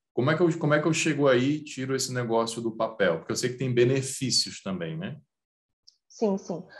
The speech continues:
Speaker 2: Olha, necessariamente pra aplicar pro programa você não precisa, né? Lógico que quem vem empreender, lógico que vai,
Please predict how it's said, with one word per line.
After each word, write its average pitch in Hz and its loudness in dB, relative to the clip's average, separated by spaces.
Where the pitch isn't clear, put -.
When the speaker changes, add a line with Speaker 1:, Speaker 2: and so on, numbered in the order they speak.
Speaker 2:
Olha, 196 4
necessariamente 254 0
pra - 0
aplicar 254 -2
pro 214 -8
programa 208 0
você 240 -4
não 254 -2
precisa, 214 -4
né? 175 -2
Lógico 208 2
que 254 -8
quem 226 0
vem 202 0
empreender, 196 -2
lógico 180 -2
que 226 -20
vai, 226 0